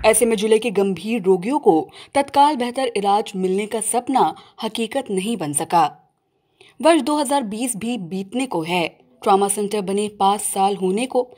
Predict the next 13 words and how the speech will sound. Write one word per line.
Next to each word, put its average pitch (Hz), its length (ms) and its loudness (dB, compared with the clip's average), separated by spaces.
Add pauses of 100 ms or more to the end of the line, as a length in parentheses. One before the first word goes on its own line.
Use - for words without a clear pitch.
(240)
क्या 330 120 6
वर्ष 302 300 0
दो 269 140 -2
हज़ार 262 440 2
इक्कीस 214 400 -4
में 202 240 2 (280)
सीतापुर 269 440 2
वासियों 226 380 2
को 233 220 4
ट्रॉमा 214 360 -2
सेंटर 202 320 -4
की 214 140 -8
सौगात 196 460 -2